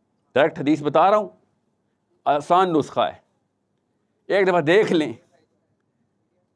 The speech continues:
एक दफ़ा देख लें कि मैं किस चीज़ की, इन स्टेक्स की बात कर रहा हूँ मैं। अभी बच्चे ने जन्नत की आयतें पढ़ी। इस वक्त मुसलमानों की हाई रेजोल्यूशन पिक्चर बनानी ज़रूरी है कि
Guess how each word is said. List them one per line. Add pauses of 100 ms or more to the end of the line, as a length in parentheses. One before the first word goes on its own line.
(100)
एक
दफ़ा
देख
लें
कि
मैं
किस
चीज़
की,
इन
स्टेक्स
की
बात
कर
रहा
हूँ
मैं। (1600)
अभी (540)
बच्चे
ने (320)
जन्नत
की
आयतें
पढ़ी। (800)
इस
वक्त
मुसलमानों
की
हाई
रेजोल्यूशन
पिक्चर
बनानी
ज़रूरी
है
कि